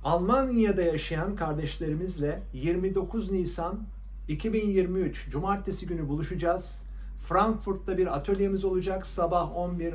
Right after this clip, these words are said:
akşamüstü on yediye kadar. Katılmak isteyen arkadaşlarımızı Frankfurt'a bekliyoruz. Görüşmek dileğiyle.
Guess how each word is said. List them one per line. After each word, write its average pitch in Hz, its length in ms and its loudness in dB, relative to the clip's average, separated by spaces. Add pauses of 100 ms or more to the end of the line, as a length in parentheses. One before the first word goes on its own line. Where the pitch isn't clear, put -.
(160)
akşamüstü 151 600 -4
on 160 260 -4
yediye 175 400 0
kadar. 185 500 -6 (400)
Katılmak 226 500 4
isteyen 208 300 -2
arkadaşlarımızı 185 1000 0 (500)
Frankfurt'a 196 800 0 (200)
bekliyoruz. - 720 -4 (240)
Görüşmek 123 480 -4
dileğiyle. 101 280 -8